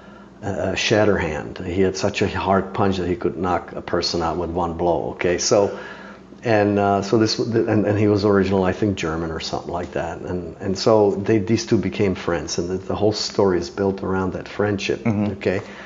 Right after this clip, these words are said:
Speaker 1: and they made movies. Uh, I think it was, like, back in late sixties, early seventies, and, and I read all the books, and, you know, I, so every child in Europe, actually, they're crazy about the Indian and cowboy stuff. Okay, so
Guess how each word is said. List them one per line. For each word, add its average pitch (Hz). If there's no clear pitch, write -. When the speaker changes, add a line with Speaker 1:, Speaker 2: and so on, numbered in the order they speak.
Speaker 1:
and 110
they 120
made 120
movies. 110
Uh, 101
I -
think -
it 98
was, 104
like, 95
back -
in 98
late 95
sixties, 98
early 95
seventies, 92
and, -
and 87
I 101
read 101
all 98
the 98
books, -
and, 92
you 143
know, 151
I, 143
so -
every 156
child 104
in 107
Europe, 98
actually, 92
they're 98
crazy 98
about 90
the -
Indian 87
and 80
cowboy 67
stuff. -
Okay, 98
so 120